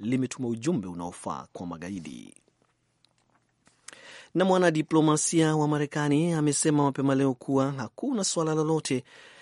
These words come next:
linalohusiana na kiongozi wa kijeshi wa Indonesia aliyezuiliwa kusafiri hapa Marekani kuhudhuria mkutano hapa mjini Washington.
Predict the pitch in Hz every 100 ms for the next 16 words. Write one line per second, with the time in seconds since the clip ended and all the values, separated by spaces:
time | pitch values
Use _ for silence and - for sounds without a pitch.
0 | - - 87 113 123 127 - 139 135 127
1 | - 123 123 127 123 127 123 123 120 120
2 | 123 123 123 131 120 113 117 139 131 127
3 | 123 120 135 127 120 117 120 117 - 120
4 | - 117 113 117 107 104 - 151 143 135
5 | - 139 135 135 127 120 120 - 147 123
6 | 127 107 95 120 101 92 85 76 90 113
7 | - 78 - 52